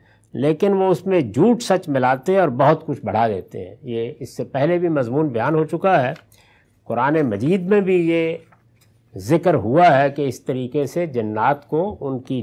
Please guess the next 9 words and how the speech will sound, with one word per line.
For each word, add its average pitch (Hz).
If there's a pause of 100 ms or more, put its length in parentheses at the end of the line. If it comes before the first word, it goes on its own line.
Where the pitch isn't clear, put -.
(100)
जगहों 165
से 143
खुदेड़ 170
दिया 180
जाता 151
है 117 (560)
और 113
उन्हें 156
वहाँ 131